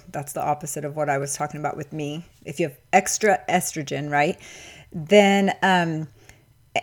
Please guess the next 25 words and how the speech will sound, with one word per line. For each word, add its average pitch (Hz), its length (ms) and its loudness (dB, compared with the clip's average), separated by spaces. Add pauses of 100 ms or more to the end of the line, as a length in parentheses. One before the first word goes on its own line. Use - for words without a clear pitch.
(100)
and 196 240 4
you 196 200 0
eat 240 240 -2 (440)
insulin, 147 720 -2
things, 170 380 -2
you 185 80 0
know, 147 260 0 (140)
processed 185 460 0
food, 160 440 -4
uh, 143 260 2
flours, 156 460 0
processed 175 420 -2
sugars. 151 480 -2
So - 140 2
this 175 240 2
is 160 260 -4
the 160 300 -2
flours 170 520 0
and 156 240 -8
anything 214 340 2
made 147 180 -2
from 160 180 -8
flour 156 340 4
and 156 140 -6
sugar, 143 440 -4